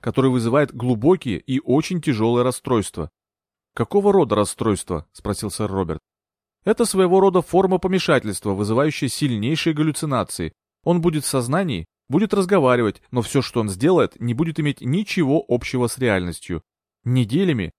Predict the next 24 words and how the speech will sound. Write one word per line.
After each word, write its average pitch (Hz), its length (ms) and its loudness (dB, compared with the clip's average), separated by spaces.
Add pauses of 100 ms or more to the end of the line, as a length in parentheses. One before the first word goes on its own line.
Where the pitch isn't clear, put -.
а 107 100 -2
может 156 320 2
и 156 80 -2
месяцами 139 600 -2
он 117 100 -4
будет 113 220 -4
находиться 120 460 -4
во 117 100 0
власти 117 340 0
той 123 220 2
реальности, 131 580 -2 (180)
которую 170 300 2
будет 165 260 0
создавать 120 480 0
его 101 320 0
больное 98 540 0
воображение. 101 720 -2 (560)
Он 123 200 2
может», 135 540 2
взгляд 107 320 -4
сэра 107 220 -2
Роберта 117 300 -2
подсказал 104 420 -4
продолжение, 98 640 -2